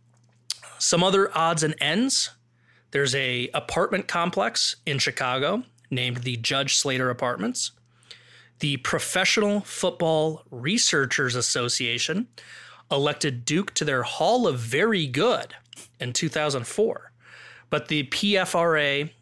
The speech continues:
as well as some others, endorsed Duke to make it to the Pro Football Hall of Fame, which helped re-spark Hall talk for Duke. See, before the Pro Football Hall of Fame opened in nineteen sixty-three, Duke was mentioned by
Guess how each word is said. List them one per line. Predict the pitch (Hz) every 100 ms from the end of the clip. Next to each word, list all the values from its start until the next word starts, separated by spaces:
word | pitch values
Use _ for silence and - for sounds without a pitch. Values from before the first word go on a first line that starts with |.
| -
as | 143
well | 143 147
as | 139
some | 147 147
others, | 156 151 143
endorsed | - 139 127 135 147 - -
Duke | 123 117 -
to | 147
make | 127 123 123
it | 127 -
to | 123
the | 123
Pro | - - 127 113 113
Football | - 139 - 120 110
Hall | 110 110
of | 113
Fame, | 127 123 131 _ _ _ _ _ - - - - -
which | 156 -
helped | - 165 -
re-spark | 113 151 170 - 151 139 131
Hall | - 135 135
talk | 120 127 123 120 - - - _
for | - - 113 110 110 -
Duke. | 131 - - - _ _ _ - - - - _ _ _ -
See, | - 175
before | 170 156 233 226
the | 226
Pro | - - 208
Football | 175 202 190 180
Hall | - 160 156
of |
Fame | - 226 233
opened | 147 139 135
in | 131
nineteen | 127 127 127
sixty-three, | - - - 123 190 208
Duke | 120 190 254 285
was | 247
mentioned | 151 147 151 180 170
by | 131 127 127 131